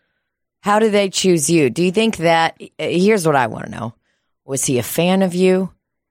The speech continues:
And he was like, "This gal's got something, and I, I, you know, I wanna, I wanna duplicate her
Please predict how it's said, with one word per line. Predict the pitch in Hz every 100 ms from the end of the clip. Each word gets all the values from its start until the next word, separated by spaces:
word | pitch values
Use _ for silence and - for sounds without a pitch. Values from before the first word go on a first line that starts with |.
| _ _ _ _
And | 127 147
he | 160 147
was | 139 -
like, | 117 110 - _ _ _ _ _ _ _ _ -
"This | 139 -
gal's | 156 139 131
got | - 113 -
something, | 113 104 120 120
and | 120
I, | 123 120 _ -
I, | 123 - _ _ -
you | 120
know, | 110 107
I | 117
wanna, | 127 123 110 107 - -
I | 131
wanna | 135 123
duplicate | 98 - 117 - 127 127 113 -
her | - 110 101 -